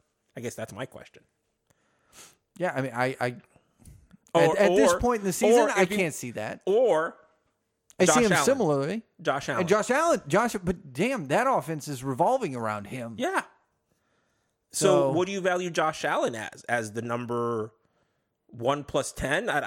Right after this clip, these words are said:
Speaker 1: I, I don't, I don't know. I mean, that, that's where I struggle with this. He has this value because, and again, Juan, you value him at whatever you want to. That, that's your prerogative to, to do. But to say that he's the number four running back, I think is wrong because then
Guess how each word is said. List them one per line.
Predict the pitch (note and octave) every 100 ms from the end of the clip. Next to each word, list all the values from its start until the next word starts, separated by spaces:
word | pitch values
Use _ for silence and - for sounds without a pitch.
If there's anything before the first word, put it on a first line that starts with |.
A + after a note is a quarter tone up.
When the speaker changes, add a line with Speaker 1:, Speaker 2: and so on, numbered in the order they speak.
| C#3+
Speaker 1:
I, | C3
I |
don't, | C#3 C3 -
I |
don't | C3 C#3
know. | E3+ G2+
I | A#2
mean, | B2+ A#2
that, | C3 D#3 D#3
that's | F#3+ -
where | G3+ F3+ D#3
I | D3
struggle | - - D#3+ D#3+ C#3+
with | B2+ A#2
this. | C#3 B2+ - - _ _ _
He | - D#3+ D3+
has | D3 B2+ A#2+
this | B2 A#2+
value | A#2 C#3+ G2 G3+ G#2+ E2 A#1 -
because, | B2 - B2 A#2+ A#2+ G#2+ - _ _
and | - G#3+
again, | G3+ G#3 - - _ _
Juan, | A#2 F#3 F#3
you | F3+
value | F3 D3+ C3+
him | B2
at |
whatever | A2+ A2+ G#2
you |
want | C#3 D#3
to. | -
That, | A2 A#2 -
that's | G#2+ -
your | A#2
prerogative | - G#2+ B2 A2+ G#2+ -
to, | A#2+
to | - A#2
do. | A#2 B3+ D#3+ G#2 - _ - -
But | C3+ C#3+ B2+ _ _ -
to | D#3
say | - F3
that | E3+
he's | E3 C3+
the | B2
number | C3+ C#3
four | B2 B2+ A#2
running | A2+ G#3 B3
back, | B2+ A2+ A#2+ -
I | G#2+
think | - A2 A#2
is | A2 A2
wrong | G3+ G#3+ D#3+ D#3
because | C#3 - C#3 C#3 A#2 - _
then | B2 C#3+ C#3